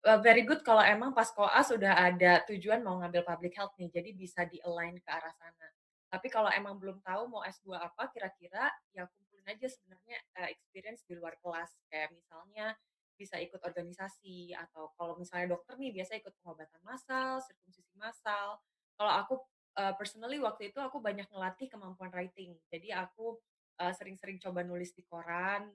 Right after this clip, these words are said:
terus coba-coba, eh, kayak, eh, ke-publish terus-terusan. Jadi sebenarnya soalnya kemampuan writing aku yakin banget di public health akan dibutuhkan, dan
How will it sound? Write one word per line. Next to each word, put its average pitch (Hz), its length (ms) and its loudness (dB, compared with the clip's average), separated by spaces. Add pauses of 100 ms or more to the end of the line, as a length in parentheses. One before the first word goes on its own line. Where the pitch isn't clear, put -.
terus 175 480 -6
coba-coba, 165 800 -6 (160)
eh, 160 280 -6 (120)
kayak, 156 240 0 (160)
eh, 165 180 -6 (640)
ke-publish 180 560 -6
terus-terusan. 185 640 -2 (720)
Jadi 190 240 2
sebenarnya 233 560 2
soalnya 214 260 -2
kemampuan 202 380 -6
writing 196 320 -4
aku 226 160 -8
yakin 214 240 -4
banget 185 320 -8
di 180 80 -20
public 175 320 -10
health 233 160 -8
akan 185 160 -14
dibutuhkan, 180 640 -14
dan 180 160 -4